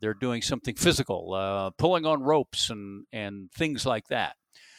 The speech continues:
Uh, but there's one guy who determines, um, in order to get from here to there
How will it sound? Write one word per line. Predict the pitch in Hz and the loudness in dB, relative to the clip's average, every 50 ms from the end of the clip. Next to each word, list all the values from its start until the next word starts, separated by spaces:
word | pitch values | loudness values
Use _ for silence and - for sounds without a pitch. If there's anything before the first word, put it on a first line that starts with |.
| - - - _ _ _ - | -20 -20 -20 _ _ _ 0
Uh, | 117 113 | 2 2
but | 113 - 135 - | 4 4 2 4
there's | - 139 120 110 | 4 4 4 4
one | 113 131 175 240 254 226 190 | 6 10 10 10 10 8 2
guy | 151 123 90 71 71 - 143 - _ _ _ _ _ _ _ _ - | 0 0 0 -2 -6 -12 -18 -20 _ _ _ _ _ _ _ _ 0
who | - 143 147 | 2 2 2
determines, | 123 135 - - - 147 143 135 127 127 120 117 113 110 104 - - - 508 - - | 2 0 -2 0 2 4 4 4 4 2 2 0 0 -2 -2 -2 -2 -2 -6 -8 -4
um, | 120 110 107 107 107 107 107 107 107 - | -2 0 2 4 4 4 4 2 0 -4
in | 170 135 117 110 | -6 -4 -4 -2
order | 147 196 233 247 233 | 0 0 0 0 -2
to | 185 156 | -2 -4
get | - - 147 147 151 156 - | -4 -2 -2 0 0 -2 -4
from | - - - 151 135 120 120 | -8 -4 0 0 0 0 0
here | - 156 165 175 170 165 151 - | -2 0 2 4 4 4 2 0
to | - 147 127 | -2 -4 -2
there | 107 120 120 107 92 82 69 64 67 | 0 2 2 2 2 0 -2 -4 -8